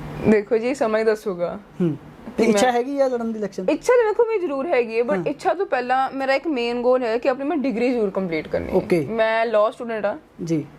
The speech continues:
Speaker 1: ਤੇ ਮੈਨੂੰ ਇਹ ਹੈਗਾ ਕਿ ਮੈਂ ਪ੍ਰੋਪਰਲੀ ਆਪਣੀ ਇੱਕ ਮੈਂ ਡਿਗਰੀ ਇੱਕ ਮੈਂ ਹੋਲਡ ਕਰਾਂ।
Speaker 2: ਹੂੰ।
Speaker 1: ਡਿਗਰੀ ਹੋਲਡ ਕਰਨ ਦਾ ਇੱਕ ਇਹ ਕਾਰਨ ਹੈਗਾ ਕਿ ਮੈਨੂੰ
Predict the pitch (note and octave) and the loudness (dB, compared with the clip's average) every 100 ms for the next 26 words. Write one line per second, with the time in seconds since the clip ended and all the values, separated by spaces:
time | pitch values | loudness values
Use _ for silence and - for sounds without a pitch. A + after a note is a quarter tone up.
0 | - - C4 C4 C#4 C#4 C#4 F4 A#3+ A#3+ | -4 0 2 2 4 4 4 2 0 -2
1 | C4+ C4+ A#3+ A#3+ B3 B3 C4+ A#3+ B3 B3 | -4 0 2 2 0 -2 0 0 0 -2
2 | B3+ B3+ C4 C#4+ A#3+ A3 A3 A#3+ A#3 C#4 | -2 -2 -4 -2 -2 -2 -2 -2 0 2
3 | A3 G3 G#3 G#3 D4+ - F#3 F3 C3+ - | 2 2 0 -2 -2 -6 -4 -2 -4 -8
4 | - G#3+ C4 D4 G4+ D#4 C#4+ C4+ C#4+ C#4+ | 0 2 2 2 0 0 -4 -4 -2 -2
5 | D4+ C4 A#3+ B3+ B3+ C4 B3+ A#3+ B3 E4 | 0 2 2 0 -2 -2 0 0 0 -2
6 | C4 B3+ C#4+ D4 | -2 0 0 -2